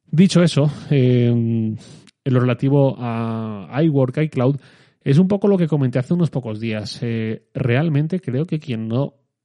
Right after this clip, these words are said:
empiece a utilizar el potencial de la inteligencia artificial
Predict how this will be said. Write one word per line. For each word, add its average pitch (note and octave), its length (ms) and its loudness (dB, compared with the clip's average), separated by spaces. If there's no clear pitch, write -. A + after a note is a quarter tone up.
empiece C#3+ 360 0
a C#3 40 4
utilizar C3 560 -2
el B2+ 100 -4
potencial A#2 400 -4
de C#3+ 80 2
la A#2+ 60 -2
inteligencia B2 300 -2
artificial C3+ 500 -4